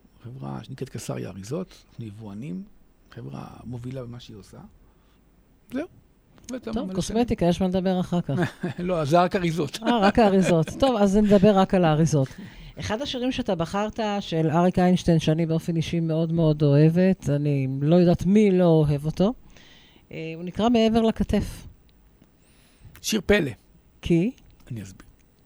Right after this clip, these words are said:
Speaker 1: זה שיר פרידה. זה שיר של ה-, שיר של, לא שיר פרידה, זה שיר של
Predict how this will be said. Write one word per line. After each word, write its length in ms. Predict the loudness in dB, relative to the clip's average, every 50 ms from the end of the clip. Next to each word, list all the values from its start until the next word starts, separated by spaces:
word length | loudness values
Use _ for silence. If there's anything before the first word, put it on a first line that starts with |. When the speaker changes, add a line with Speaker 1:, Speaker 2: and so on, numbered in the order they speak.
| _ _ _ -14
Speaker 1:
זה 80 | -10 -8
שיר 160 | -6 -6 -6
פרידה. 300 | -6 -8 -10 -10 -10 -12 -14 -16 _ _ _ _ _ _ _ _ _ _ _ _ _ _ _ _ _ _ _ _ _ _ _ _ _ _ _ _ _ _ _ _ _ -16
זה 60 | -14
שיר 140 | -12 -10 -10
של 160 | -8 -6 -6
ה-, 160 | -6 -6 -6 -8 -10 -14 -14 -18 _ _
שיר 200 | -14 -12 -10 -10
של, 160 | -8 -8 -8
לא 120 | -8 -8 -8
שיר 160 | -6 -8 -8 -6
פרידה, 220 | -6 -8 -6 -6
זה 80 | -6 -6
שיר 200 | -4 -4 -4 -4
של 280 | -4 -4 -4 -4 -6